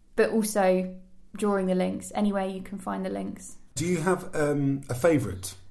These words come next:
Speaker 2: Key Stage three scheme of work, one that you cannot wait to get onto, or maybe it's one that you haven't started yet and you're, you're really excited to do?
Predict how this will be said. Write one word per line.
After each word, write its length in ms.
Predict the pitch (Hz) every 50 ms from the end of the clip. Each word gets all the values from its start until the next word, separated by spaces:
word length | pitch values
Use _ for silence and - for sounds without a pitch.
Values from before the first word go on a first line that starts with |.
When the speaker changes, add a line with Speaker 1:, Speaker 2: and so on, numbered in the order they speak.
| - -
Speaker 2:
Key 120 | - 120 98
Stage 240 | - 104 95 92 92
three 140 | 98 101
scheme 260 | 90 92 - 110 101 92
of 120 | 92 92
work, 280 | 98 98 92 92 90 98
one 180 | 107 104 101
that 60 | 98
you 100 | 104 101
cannot 300 | 92 95 - 120 107 110
wait 380 | 120 123 101 110 110 104 101 -
to 80 | - 104
get 100 | 104 98
onto, 420 | 95 98 98 92 92 113 107 104 98
or 80 | 98
maybe 240 | 92 107 113 104 110
it's 140 | 110 95 92
one 160 | 120 113 110
that 60 | 107
you 80 | 104 98
haven't 420 | 90 107 - 104 101 101 - -
started 440 | - - - 135 139 135 131 131 123 123
yet 180 | 127 127 123
and 100 | 123 117
you're, 100 | 104 98
you're 200 | 95 113 107 101
really 200 | 98 107 104 101
excited 420 | 90 - - 104 101 95 92 92 -
to 80 | - 92
do? 320 | 95 113 117 120 120 120